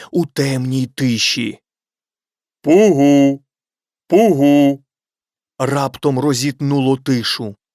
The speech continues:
У сонечка й крильцята обмерли. Та в цю мить унизу зблиснув вогник. Погас, знову заблимав. І сонечко з останніх сил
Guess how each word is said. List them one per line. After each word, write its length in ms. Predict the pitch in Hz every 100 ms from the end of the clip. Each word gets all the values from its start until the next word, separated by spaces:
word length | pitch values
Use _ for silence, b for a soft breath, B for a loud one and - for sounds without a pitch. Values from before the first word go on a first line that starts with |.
| _ _ _ _ _ _ _
У 120 | 131
сонечка 720 | 117 - 185 233 220 202 -
й 80 | 185
крильцята 920 | 175 - 156 160 139 - 135 127 -
обмерли. 840 | 117 113 113 117 117 113 113 107 98 _ _ _ _ _ _
Та 200 | - 127
в 80 | 117
цю 180 | - 139
мить 340 | 123 226 - -
унизу 560 | 143 135 123 160 254 B -
зблиснув 600 | 135 139 240 - 233 233
вогник. 640 | 175 156 117 113 101 _ _ _ _ _ _ _
Погас, 600 | 127 131 113 123 - - _ _ _ _ _
знову 480 | 190 185 240 214 202
заблимав. 720 | 175 202 190 202 190 196 170 _ _ _ _ _ -
І 140 | 185
сонечко 800 | - - 240 233 165 147 - 185
з 100 | 147
останніх 640 | 208 - - 233 196 180 -
сил 360 | - 285 262